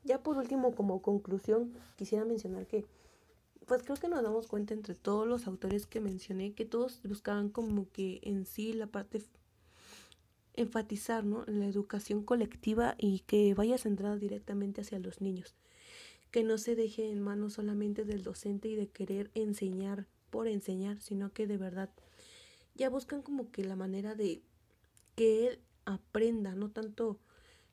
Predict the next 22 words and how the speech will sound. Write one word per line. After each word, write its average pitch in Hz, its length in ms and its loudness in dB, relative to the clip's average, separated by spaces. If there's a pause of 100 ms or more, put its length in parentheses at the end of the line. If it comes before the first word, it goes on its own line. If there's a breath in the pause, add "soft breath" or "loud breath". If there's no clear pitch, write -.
yo 220 200 2
te 226 160 2
doy 208 380 0
las 202 300 -2
herramientas 196 640 -2
y 185 160 -4
ya 208 160 0
es 208 100 -4
tu 208 140 -8
problema 196 360 -2
si 196 120 -10
aprendes 190 340 -4
o 185 40 -4
no, 190 140 -6
sino 190 300 -4
que 196 180 -6
aquí 202 420 -2
de 226 100 2
verdad 196 280 -2
sí 208 220 0
buscan 202 460 -2
que, 185 220 -6